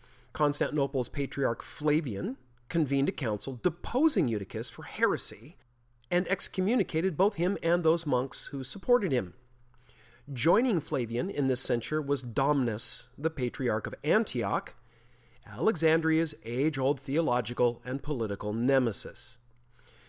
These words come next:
Well, you can see where this is going, can't you? Sure enough, Dioscoros, the Patriarch of Alexandria, cast all of this as an attempt on the part of the two bishops for an attempt to restore Nestorianism.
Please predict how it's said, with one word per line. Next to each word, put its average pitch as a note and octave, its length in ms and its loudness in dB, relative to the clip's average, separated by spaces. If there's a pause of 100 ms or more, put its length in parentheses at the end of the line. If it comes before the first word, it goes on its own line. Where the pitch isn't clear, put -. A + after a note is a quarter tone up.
(180)
Well, D#3 240 0
you E3 140 0
can F#3 100 -2
see G3 140 0
where D#3+ 140 2
this C#3+ 160 -4
is B2+ 100 0
going, B2+ 320 4
can't C#3 300 -2
you? G2+ 180 -10 (1080)
Sure F#3 340 2
enough, G3 360 0 (280)
Dioscoros, D3+ 1000 2 (480)
the - 60 -10
Patriarch D3 520 2
of C3 80 -2
Alexandria, C3 640 0
cast E3 460 -2
all B2+ 260 2
of G#2 100 -2
this G#2+ 300 -4
as C#3 220 0
an D3+ 80 2
attempt D3 340 -2
on D3+ 120 2
the E3 100 4
part B2+ 240 0
of D#3+ 80 2
the D#3 80 0
two E3 180 -2
bishops - 540 -4 (760)
for - 380 4
an E3+ 160 2
attempt D3 380 0
to D#3 100 -2
restore C#3 580 4
Nestorianism. C#3+ 880 4